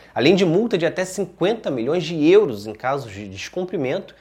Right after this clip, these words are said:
e a instituição de canais de denúncia. Em dois mil e vinte e um,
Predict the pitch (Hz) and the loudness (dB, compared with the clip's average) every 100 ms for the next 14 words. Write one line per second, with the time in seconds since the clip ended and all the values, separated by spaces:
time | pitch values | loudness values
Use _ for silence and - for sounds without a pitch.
0 | _ - 165 131 156 147 - 143 156 139 | _ -8 -4 -4 -2 -4 -2 -2 -2 -4
1 | 147 - 170 139 127 135 - - 120 139 | -8 -4 0 0 0 -2 -10 -8 -2 -2
2 | 101 80 - - - 107 117 123 131 139 | -2 -6 -8 -14 -6 2 4 4 2 2
3 | 143 190 | 2 0